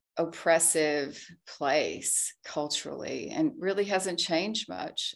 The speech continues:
Um, so I ran to freedom. I ran to the coast. I,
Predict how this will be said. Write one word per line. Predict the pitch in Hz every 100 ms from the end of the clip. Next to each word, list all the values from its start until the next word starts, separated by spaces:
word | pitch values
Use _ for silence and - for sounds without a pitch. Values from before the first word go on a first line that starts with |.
| -
Um, | 160 175 180
so | - 170
I | 175
ran | 180 175 175
to | 170
freedom. | 165 - 226 226 208 202 208 - _ _ -
I |
ran | 165 165
to | 165 165
the | 165
coast. | - 208 196 196 196 - - - _ _ _
I, | -